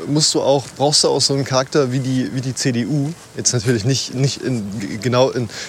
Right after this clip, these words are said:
in dem Sinne, wie halt <laughs> vieles an die Wand gefahren wurde, auch von der C D U.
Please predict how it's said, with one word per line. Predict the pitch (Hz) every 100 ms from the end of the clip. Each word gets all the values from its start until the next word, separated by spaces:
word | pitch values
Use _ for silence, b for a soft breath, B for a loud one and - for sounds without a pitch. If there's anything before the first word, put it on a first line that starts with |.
| B
in | 123
dem | 135 123
Sinne, | 143 151
wie | 120 104
halt | 127
<laughs> | - - - 123 - - -
vieles | - 156 127
an | 131
die | 120
Wand | 151 -
gefahren | 123 127 120
wurde, | 123 120
auch | 110
von | 107 120
der | 120
C | 127
D | 123
U. | 131